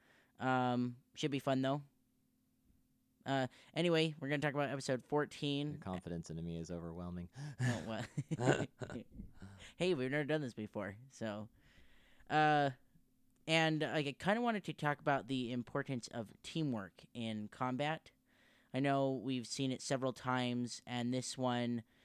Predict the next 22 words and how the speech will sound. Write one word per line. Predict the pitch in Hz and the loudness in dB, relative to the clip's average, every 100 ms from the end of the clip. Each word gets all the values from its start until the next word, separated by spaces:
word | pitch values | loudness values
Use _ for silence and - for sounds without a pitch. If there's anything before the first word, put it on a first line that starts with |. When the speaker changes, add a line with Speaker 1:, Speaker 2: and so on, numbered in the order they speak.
| _ - | _ -6
Speaker 1:
in | 147 | -2
particular, | 139 120 185 175 143 123 | -2 -2 -2 2 4 4
I | 123 | 2
noticed | 123 123 120 - - | 2 2 -2 -4 -6
a | - | -4
lot | 123 120 | 0 0
of | 120 | 0
teamwork | - - 123 117 95 | -4 -2 0 0 -4
going | 120 117 113 | -2 -2 0
on. | 113 110 110 110 _ _ _ _ _ _ _ | 0 0 -2 -6 _ _ _ _ _ _ _
Uh, | 110 107 104 | -2 -2 -2
you | 107 | -2
know, | 110 104 104 - _ _ _ | -4 -4 -8 -12 _ _ _
Marcus | 117 117 113 - - - | 0 0 -2 -6 -10 -4
flanking, | 123 117 - 117 113 113 107 - | -2 -2 -2 -2 0 -2 -6 -8
trying | 120 117 | -4 -2
to | 113 | -2
get | |
his | 110 | -4
sneak | - 120 110 | -4 -6 -6
attack | - 117 110 | -6 -6 -4
bonuses, | 117 117 113 - 113 107 | -4 -2 -4 -4 -6 -6